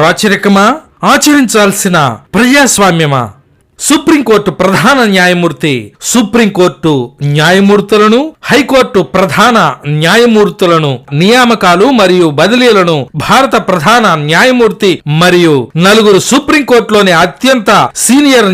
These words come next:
న్యాయమూర్తుల ఫోరం ద్వారా నిర్ణయించబడే వ్యవస్థ సుప్రీంకోర్టు కొలీజియం.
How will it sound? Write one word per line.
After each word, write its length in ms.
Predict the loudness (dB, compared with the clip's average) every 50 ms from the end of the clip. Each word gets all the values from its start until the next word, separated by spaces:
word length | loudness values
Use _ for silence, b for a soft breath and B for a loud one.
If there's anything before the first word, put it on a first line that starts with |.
| 0 2
న్యాయమూర్తుల 600 | 2 2 2 2 0 0 -2 -2 -2 0 0 0 -2 -2
ఫోరం 400 | -2 0 2 2 2 0 0 0 0 0
ద్వారా 440 | 2 2 2 2 2 2 0 0 -4 -6 -6 -2 0 0
నిర్ణయించబడే 840 | 2 2 2 2 2 2 2 0 -2 -2 -2 0 2 2 2 2 2 2
వ్యవస్థ 320 | 2 0 0 -2 -2 0 0 2 2 0 -2 -6 -10 -10 -4 -4
సుప్రీంకోర్టు 680 | -2 -2 0 0 -2 -2 -2 -2 0 -2 -2 -2 -6 -8 -4 -2
కొలీజియం. 560 | 0 0 0 0 -2 -4 -6 -4 -4 -4 -6